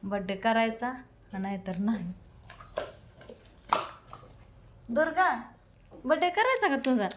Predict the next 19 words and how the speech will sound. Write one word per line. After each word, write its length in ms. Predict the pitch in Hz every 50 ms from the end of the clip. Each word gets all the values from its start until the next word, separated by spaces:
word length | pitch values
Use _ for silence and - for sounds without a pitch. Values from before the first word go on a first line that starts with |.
| - - - - - _ _ - -
नाही 400 | 247 277 311 330 330 339 359 403 494 - - - - - - - - -
का 260 | - 403 440 440 403 370
ग 40 |
बाळा? 320 | 302 311 285 254 226 202 202 - - - -
माझ्या 220 | 254 254 247 269 262
बाबूचा 420 | 277 311 311 294 294 285 - 285
बर्थडे 260 | 285 320 311 285 320
करायचा 420 | 311 320 349 381 392 381 381 311 277
की. 200 | 277 - 196 - - - -
मी 120 | 285 359 381
करू 280 | - 480 587 554 480
का? 140 | - 285 208 - - - - - - - - - - - - - - - - - -
पप्पा 220 | 320 320 - 311
नाही 280 | 302 311 302 302 302 294
करत, 280 | 302 302 302 285 277
मग 240 | 269 269 269 285 311
मी 60 | 349
आहे 180 | 370 381 392 330
की. 360 | 240 - - 208 196 202